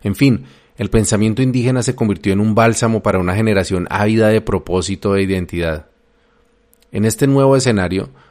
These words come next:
muchos mestizos nacidos en la ciudad o en el campo, pero lejos de los resguardos, que sin embargo sentían una fuerte conexión con lo indígena, encontraron la sincronía perfecta para salir a la luz,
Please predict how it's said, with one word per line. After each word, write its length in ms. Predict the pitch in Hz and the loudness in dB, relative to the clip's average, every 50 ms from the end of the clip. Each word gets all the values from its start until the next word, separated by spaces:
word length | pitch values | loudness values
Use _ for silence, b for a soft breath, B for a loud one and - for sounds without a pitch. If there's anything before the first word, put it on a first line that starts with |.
| b b | b b
muchos 300 | - 117 104 - 131 127 | -4 -4 0 0 0 2
mestizos 460 | 131 135 120 131 - 107 98 92 110 110 | 2 2 0 0 -2 -4 -2 -2 -2 -2
nacidos 500 | 123 117 98 98 95 95 95 98 - - | -2 -2 -2 0 0 0 0 -2 -2 -2
en 140 | 117 110 | -2 -2
la 80 | 110 107 | -2 -2
ciudad 420 | 101 - 92 90 85 82 85 - b b b b b b b _ - | -2 -2 0 0 0 0 -2 -4 b b b b b b b _ -12
o 160 | 160 - 95 | -6 -4 -2
en 80 | 95 95 | -2 -2
el 140 | 92 85 | -4 -4
campo, 340 | - - 110 113 104 113 104 | -2 0 0 0 0 -2 -4
pero 160 | - 90 87 | -4 -4 -4
lejos 320 | 87 90 101 101 95 113 113 | -2 -2 -2 0 0 0 0
de 80 | 117 | 2
los 140 | 117 117 113 | 4 2 2
resguardos, 800 | - 98 95 87 87 90 98 95 92 95 95 107 107 - - b b b b b b | 2 0 -2 -2 -2 0 2 4 4 2 2 -2 -4 -6 -10 b b b b b b
que 120 | - - | -12 -10
sin 180 | 92 - 98 95 | -6 -4 -2 -2
embargo 560 | 92 92 95 95 98 104 117 123 123 107 92 - | 0 0 0 0 2 2 2 2 2 0 -4 -8
sentían 500 | - - 110 101 98 98 98 98 98 104 | -6 -4 -4 -4 -2 -2 0 0 0 0
una 200 | 110 110 107 104 | 0 0 -2 -2
fuerte 400 | - - 117 117 104 - 117 - | 0 2 2 2 2 0 -2 -2
conexión 420 | - 117 107 101 - - 95 87 | 0 -2 -2 -2 -2 -4 -4 -4
con 200 | - - 104 107 | -2 -2 0 0
lo 40 | 104 | 0
indígena, 600 | 98 92 87 95 92 80 101 101 107 110 120 b b b b b b - | 0 -2 -2 -4 -4 -2 -2 -2 -2 -4 -6 b b b b b b -4
encontraron 600 | - 110 110 - 107 90 - 113 113 113 127 135 | -2 -2 0 0 0 0 2 2 2 2 2 2
la 100 | 135 135 | 0 0
sincronía 640 | 131 - 131 120 104 - 101 95 95 95 95 98 95 | 0 0 0 -2 0 0 -2 0 0 0 -2 -2 0
perfecta 520 | - 110 101 - - 101 92 - - 95 | 0 -2 -2 0 -2 -2 -2 -2 -6 -4
para 160 | - 104 101 98 | -2 -2 -2 -2
salir 320 | 95 95 85 85 82 87 | -2 -4 -4 -4 -4 -2
a 40 | 87 | -2
la 120 | 90 87 | -2 -2
luz, 320 | 80 78 80 78 - - | -4 -4 -8 -10 -12 -16